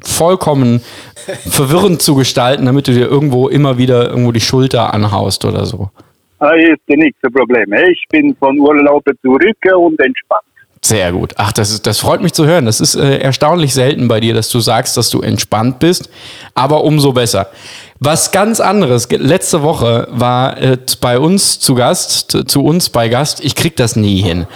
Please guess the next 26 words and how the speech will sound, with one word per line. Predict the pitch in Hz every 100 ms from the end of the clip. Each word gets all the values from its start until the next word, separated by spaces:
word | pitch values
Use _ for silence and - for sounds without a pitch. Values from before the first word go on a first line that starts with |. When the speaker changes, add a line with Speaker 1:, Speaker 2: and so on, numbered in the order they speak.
| - - -
Speaker 1:
Daniel | - 208 247 196
Lauer, | 165 117 113 104 - - -
mit | - 131
dem | 139 160
du | 151
wahrscheinlich | 135 - 135 143 135
in | 120
Zukunft | - 185 135 104 -
auch, | 101 110 -
äh, | 104 -
et-, | 107 117 - -
äh, | - -
etwas | - 147 175 139
öfter | - 185 165 139
zusammenarbeiten | 131 123 202 113 110 98 104 104 110 107 104 110 110
wirst, | 113 117 165 - - 123
wie | 131
du | 117
vielleicht | - 110 107 104 -
weißt. | 101 101 127 - - - 110
Möchtest | 135 185 202 202 -
du | 156 147
uns | 131
darüber | 131 123 120 104
etwas | 117 107
erzählen? | 107 - 113 -